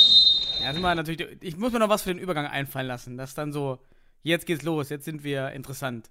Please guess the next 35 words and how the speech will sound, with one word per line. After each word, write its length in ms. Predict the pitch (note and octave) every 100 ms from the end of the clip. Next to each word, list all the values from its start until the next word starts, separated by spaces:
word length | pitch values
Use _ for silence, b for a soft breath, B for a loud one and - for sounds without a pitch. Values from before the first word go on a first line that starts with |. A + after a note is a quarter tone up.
| -
Das, 220 | C3 C3 -
okay. 260 | - G#2 - _ _ b b b
Äh, 200 | D3+ D#3+ C#3 C#3
ja, 240 | F#3 A#3
aber 220 | G3 G#3
die 200 | F#3+ F3+
erste 240 | F#3+ A#3+ G#3
Sache 220 | B3 A3
ist 80 | -
ganz 160 | F3+
witzig. 380 | F3+ - A3 - b b b _ -
Äh, 160 | E3+ F3
ich 100 | G#3+
hab 160 | A3+ -
gerade 400 | E3 E3+ F#3+ B3
noch, 160 | A3 F3+
bevor 460 | F3+ E3 D#3+ G3+
ich, 200 | G3 -
äh, 140 | D#3 E3+
<laughs> 220 | F3 B3
als 120 | - A3
ich 60 |
auf 80 | B3+
dich 160 | A#3+ -
gewartet 420 | G#3+ B3 F4 -
habe, 220 | C#3+ C#3
Christian, 480 | - C#3 - F3 C#4+ b b b
da 80 | D#3+
du 80 | E3
etwas 220 | F#3 F#3+
zu 80 | E3
spät, 340 | - F#3+ A#3
äh, 180 | F3+ D#3+
zur 200 | C3+ D3+
Aufnahme 760 | F#3 A#3 G#3 C#3 C3+ C3 C3+